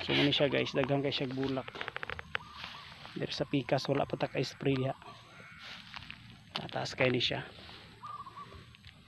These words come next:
Kani siya, tie wire ni siya akong gibutang.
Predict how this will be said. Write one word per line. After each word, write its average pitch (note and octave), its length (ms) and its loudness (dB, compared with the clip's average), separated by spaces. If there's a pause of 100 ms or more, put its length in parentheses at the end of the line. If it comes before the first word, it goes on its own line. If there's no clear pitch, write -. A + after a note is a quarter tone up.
(520)
Kani F3 160 4
siya, F#3+ 160 10
tie D#3+ 160 12
wire F3 400 12
ni E3+ 80 12
siya F3 240 12
akong D3 160 12
gibutang. D#3+ 480 10